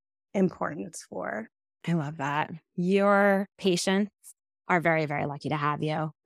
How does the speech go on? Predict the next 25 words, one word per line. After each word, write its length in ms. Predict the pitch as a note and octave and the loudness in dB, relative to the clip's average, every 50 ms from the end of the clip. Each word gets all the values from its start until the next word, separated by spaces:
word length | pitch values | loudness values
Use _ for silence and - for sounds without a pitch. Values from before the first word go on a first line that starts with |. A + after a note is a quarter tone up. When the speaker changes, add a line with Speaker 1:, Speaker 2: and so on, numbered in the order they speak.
| - - | -16 -8
Speaker 2:
And, 260 | - D3 C#3+ D3 D3+ | -6 -6 -4 -4 -4
I 120 | D#3+ D#3+ D#3 | -2 -2 0
mean, 120 | D3+ C#3+ | -2 0
obviously 460 | - - D#3 C#3+ - D#3 - - E3 | 0 0 0 2 2 0 0 0 -2
your 80 | D#3+ D3+ | -2 -2
husband 320 | - - - - D#3+ D#3+ | -2 -2 -4 -2 -2 -2
and 80 | D#3 D3+ | -2 -4
your 120 | - - | -4 -4
daughter, 580 | D3+ - - D3 C#3 C#3 C#3+ - - D3+ D3 - _ - | -4 -2 -2 -2 -2 0 0 0 -2 -2 -4 -8 _ -10
because 720 | - D3+ - - D3+ D3+ C#3+ D3 D3 - - - - - _ _ _ _ _ _ _ _ _ _ _ _ _ _ _ - | -8 -8 -6 -4 -4 -4 -4 -4 -8 -10 -12 -12 -14 -16 _ _ _ _ _ _ _ _ _ _ _ _ _ _ _ -4
you're 140 | - D#3+ D#3+ | -2 0 2
right. 300 | E3 D#3 D3+ - - - _ _ - | 2 2 0 0 -4 -8 _ _ -2
At 100 | E3+ D#3+ | 0 2
the 60 | - | 2
heart 220 | - - D#3+ D#3+ D#3+ | 2 2 2 2 4
of 80 | D#3+ | 4
it, 180 | F#3 F3+ E3+ - - | 4 2 2 0 0
we're, 280 | - D#3+ D#3+ D#3+ C3+ - _ _ | -2 0 0 0 0 -2 _ _
we're 160 | - D#3 E3 E3 | -4 0 2 2
all 140 | E3 E3+ | 2 0
human 300 | E3 D#3+ F3+ E3+ E3+ D#3 | 0 -2 -4 -2 -2 -4
beings. 360 | C#3 B2+ C3 C3+ C3+ D3 D3 - | -6 -8 -10 -10 -10 -10 -10 -8
We're 100 | - C#3 | -6 -4
not 480 | D3 D3 C#3+ D3 C#3+ D3+ D#3 D3 D3 - _ _ _ _ _ _ _ _ _ _ _ _ | -4 -4 -4 -4 -2 -2 -2 -2 -4 -6 _ _ _ _ _ _ _ _ _ _ _ _
robots. 680 | - C#3 - - G#3 - - - E3+ _ - - - - | -6 -4 0 0 2 2 0 -2 -6 _ -14 -16 -16 -18